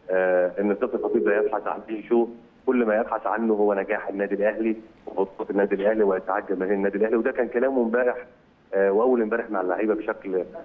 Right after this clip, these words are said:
آه، فردي او بشكل جماعي كمان. وكان موجود النهارده. انا قابلت كابتن الخطيب النهارده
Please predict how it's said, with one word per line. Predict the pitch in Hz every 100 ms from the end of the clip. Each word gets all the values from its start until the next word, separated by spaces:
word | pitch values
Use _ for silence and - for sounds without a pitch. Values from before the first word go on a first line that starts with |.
| - 92
آه، | 92 92 90
فردي | - 139 - 110
او | 107
بشكل | 101 120 107
جماعي | 101 107 107
كمان. | - 101 117 113 - - -
وكان | 98 131
موجود | 127 120 131
النهارده. | 120 110 120
انا | 117
قابلت | 117 127
كابتن | - 113 117
الخطيب | 107 117
النهارده | 110 107 110